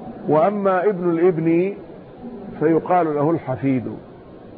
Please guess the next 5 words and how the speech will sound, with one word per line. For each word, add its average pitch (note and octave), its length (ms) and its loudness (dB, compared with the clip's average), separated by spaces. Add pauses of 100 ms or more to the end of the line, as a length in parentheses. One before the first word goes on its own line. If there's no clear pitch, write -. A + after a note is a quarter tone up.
(2000)
وريحانته E3 1300 2 (1120)
صلى D#3+ 240 2
الله D#3 180 4
عليه D3 640 4
وسلم، C#3 680 2